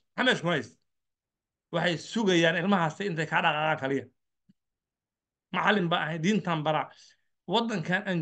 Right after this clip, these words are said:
joogno ku noolnahay, waa inaan ugu noolaanaa sidaan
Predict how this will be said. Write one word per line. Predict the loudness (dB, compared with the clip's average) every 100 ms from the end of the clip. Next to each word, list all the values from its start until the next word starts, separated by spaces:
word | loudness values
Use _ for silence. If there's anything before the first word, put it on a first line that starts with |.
| -2
joogno | -2 -2 -2
ku | -4 -2
noolnahay, | 0 -2 -4 -4 -4 -6 _ _ _ _
waa | -4 0
inaan | 0 0
ugu | -2 2
noolaanaa | 4 4 4 2 0 -2 -6 _ _ -20
sidaan | -8 -2 4 4 4